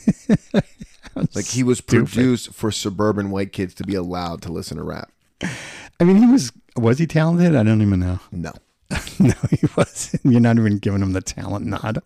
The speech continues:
Speaker 2: Listen, I mean, he did a really good job pushing what he had to do. He made a lot
Speaker 1: Right.
Speaker 2: of money. He lost a lot of money, too.
Speaker 1: Yeah.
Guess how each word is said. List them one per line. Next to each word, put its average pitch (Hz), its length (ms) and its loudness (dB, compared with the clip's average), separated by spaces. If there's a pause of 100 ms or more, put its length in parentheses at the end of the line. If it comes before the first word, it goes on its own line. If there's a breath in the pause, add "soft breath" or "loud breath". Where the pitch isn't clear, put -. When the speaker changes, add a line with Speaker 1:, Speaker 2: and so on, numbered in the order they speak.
(120)
Speaker 2:
Listen, 139 340 -2
I 98 40 -4
mean, 104 140 -4
he 113 120 -2
did 120 160 0
a 110 60 0
really 107 260 -2
good 101 160 -6
job 101 380 -4
pushing 101 280 -8
what 92 120 -6
he 90 60 -8
had 90 180 -8
to 82 60 -12
do. 110 260 -2
He 104 100 -6
made 95 160 -6
a 95 60 -4
lot 90 140 -4
Speaker 1:
Right. 101 80 0
Speaker 2:
of 101 40 0
money. 107 300 -4 (360 soft breath)
He 101 140 -10
lost 98 400 -4
a 120 40 -4
lot 104 200 0
of 101 60 -6
money, 95 220 -8
too. 135 380 -2 (160 soft breath)
Speaker 1:
Yeah. 90 280 -6